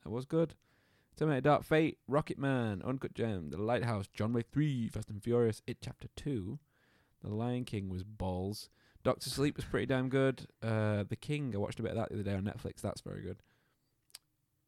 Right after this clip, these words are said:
We didn't specify whether we wanted f-, movies at the cinema or movies at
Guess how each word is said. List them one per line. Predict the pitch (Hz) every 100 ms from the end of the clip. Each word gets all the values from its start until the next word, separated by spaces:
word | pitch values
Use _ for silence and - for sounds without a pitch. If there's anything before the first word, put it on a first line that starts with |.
| -
We | 143
didn't | -
specify | 165 151 147
whether | 143
we | 127 123
wanted | 131 - 113 -
f-, | - -
movies | 127 135 151 156 170 170 - - - -
at | -
the | -
cinema | - 151 160 165 185 - _
or | - 107
movies | 120 117 113
at | -